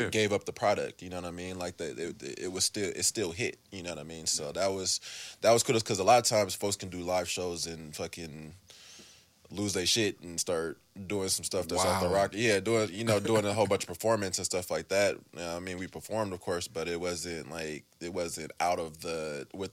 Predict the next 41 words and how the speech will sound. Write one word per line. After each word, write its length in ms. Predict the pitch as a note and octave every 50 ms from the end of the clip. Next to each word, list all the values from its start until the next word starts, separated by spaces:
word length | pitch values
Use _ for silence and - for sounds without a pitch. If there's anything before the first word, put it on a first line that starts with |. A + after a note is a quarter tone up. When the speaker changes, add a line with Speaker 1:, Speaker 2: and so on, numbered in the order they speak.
| - - -
Speaker 2:
out 160 | G2 G#2 G#2
of 140 | G2 F2+ E2+
the 80 | F#2
bounds 640 | F2+ E2+ E2+ F2+ F2+ F2 E2+ D#2+ D#2+ D#2 F2 E2+ -
of 320 | E2+ D#2+ E2 D#2+ D#2 D2+ -
shit 340 | - - - - - E2
that 320 | - E2+ D#2+ - - - -
you 100 | G2+ G2
would 100 | F#2 F2
already, 420 | F2 F2 E2 E2 E2 D#2 D#2+ - - _ -
you 120 | F#2+ F2+
know, 160 | E2+ D#2 D2
get 200 | E2 - F#2+ E2 -
from, 480 | - - E2+ D#2 D2+ D2 C2+ C2 E2+ G2 A2 - _ _
from 240 | - - - F2 D#2+
us 160 | D#2 E2 -
in 80 | - C#2+
the 80 | D2+ D2
first 300 | - - E2 E2 - -
place. 220 | - - C2+ -
So 220 | - - C2 A#1 G#1+ - - - - - - -
that's, 240 | - F2+ F2+ F2+ -
that's 260 | - E2+ F2+ F#2 -
really, 340 | F2 E2 D2+ D2+ D2+ C#2+ C2+ - - D2
you 80 | D#2+
know, 220 | C#2 A#1+ A1+ A1+ - - - - - - -
kudos 300 | C2 - G2 E2 D#2 D2
to 120 | - - C#2+
y'all 220 | - D#2 E2 D#2+
on 80 | C#2+ C2
that. 220 | C#2+ C2 G#1 - - - - - _ _ _ _ _ - - - - - - - -
Speaker 1:
Nah, 200 | G2+ G2 G2+ G#2
man, 220 | G2 F#2+ F#2 F#2+ G2
it, 180 | G2+ G#2+ -
the, 240 | F#2 G#2 G2+ - -
I, 180 | G2+ G#2 G#2 G2+ F2 - - -
I 120 | A2 A2+
thought, 360 | A2+ - A#2 G#2+ G2+ G2 - - -
I 60 | G#2
told, 420 | G#2 - - A#2+ A2+ G#2+ G#2 F#2+ G#2
uh, 340 | G2+ G2+ G2 F#2+ F#2 F2